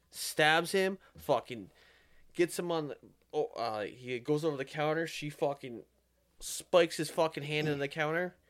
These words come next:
with a knife, grabs another <laughs> fucking knife, fucking boom, right into the counter. <laughs> Fucking, he rips it off.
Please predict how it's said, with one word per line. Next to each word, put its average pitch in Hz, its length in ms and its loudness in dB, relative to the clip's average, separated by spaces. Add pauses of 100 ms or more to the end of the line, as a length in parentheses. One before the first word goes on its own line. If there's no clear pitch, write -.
(260)
with 135 140 -4
a 131 40 0
knife, 143 400 2 (460)
grabs 151 320 6
another 156 200 6
<laughs> - 20 6
fucking 165 280 8 (160)
knife, 165 300 4 (320)
fucking 139 440 4 (200)
boom, 254 320 12 (160)
right 170 160 12
into 185 120 6
the 175 120 10
counter. 190 560 6 (380)
<laughs> - 80 0 (760)
Fucking, 185 260 2
he 170 180 0
rips 185 300 6
it 180 100 8
off. 165 340 6